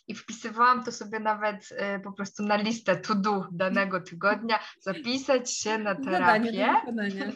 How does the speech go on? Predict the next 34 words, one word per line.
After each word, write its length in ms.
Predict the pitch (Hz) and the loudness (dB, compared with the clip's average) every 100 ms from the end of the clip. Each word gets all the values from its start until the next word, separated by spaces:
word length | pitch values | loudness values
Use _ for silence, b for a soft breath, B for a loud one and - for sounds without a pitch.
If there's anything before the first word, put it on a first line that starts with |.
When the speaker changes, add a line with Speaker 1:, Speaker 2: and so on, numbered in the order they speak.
| 285 | -8
Speaker 1:
<laughs> 60 | - | 0
Tak, 260 | 214 269 | 0 0
zadanie 420 | 262 247 240 262 240 | -2 -2 -2 -4 -4
do 120 | 214 | -4
wykonania. 680 | 208 208 208 190 185 214 359 427 B B B B - | -8 -10 -8 -4 -2 4 4 2 B B B B -4
To 80 | |
do 160 | 202 240 | 0 2
momentu, 680 | 247 254 254 285 320 285 240 | 2 0 2 2 0 -8 -4
kiedy 300 | 269 254 262 | -2 -2 0
to 140 | 247 | -2
zrobiłam, 800 | 247 214 202 247 262 214 254 359 _ B B B 196 | 0 -6 -6 0 6 8 6 4 _ B B B -4
minął 400 | 233 240 233 233 | -2 0 0 0
rok. 540 | 233 - - - - _ _ 240 | -2 -2 -8 -16 -18 _ _ -8
Speaker 2:
Mhm. 380 | 220 208 202 | -2 0 0
Speaker 1:
Więc 240 | 196 214 - 208 | -2 -4 -6 -6
długo. 600 | 202 254 240 202 175 - - | -4 0 2 4 4 2 -6
Dodam, 360 | 220 233 254 247 | 0 4 4 2
że 100 | 226 | -2
byłam 260 | 233 233 | 4 4
już 140 | 226 233 | 4 -6
psycholożką, 800 | - - 240 233 196 - 185 185 | -12 -6 -2 0 0 -2 -6 -4
<laughs> 40 | - | 2
byłam 200 | 214 - | 0 0
po 120 | 233 | -12
studiach. 680 | - - 254 175 190 - - B B - | -10 -4 -4 -2 -4 -4 -6 B B 4
To 320 | 233 247 240 | 8 8 6
wcale 480 | - 254 269 277 269 | 2 4 6 6 4
nie 160 | 269 | 2
pomogło. 560 | 247 214 185 220 311 320 | 4 4 2 2 4 4
Speaker 2:
Nie 60 | |
pomogło. 380 | 254 220 208 220 | 4 -4 -4 2
<laughs> 720 | 277 - 254 - 285 - - 247 | 0 0 -6 -4 -6 -6 -16 0
Speaker 1:
Nie 200 | 247 - | 2 2
pomogło. 840 | 247 214 208 196 196 202 277 | 2 0 -2 -4 -4 2 2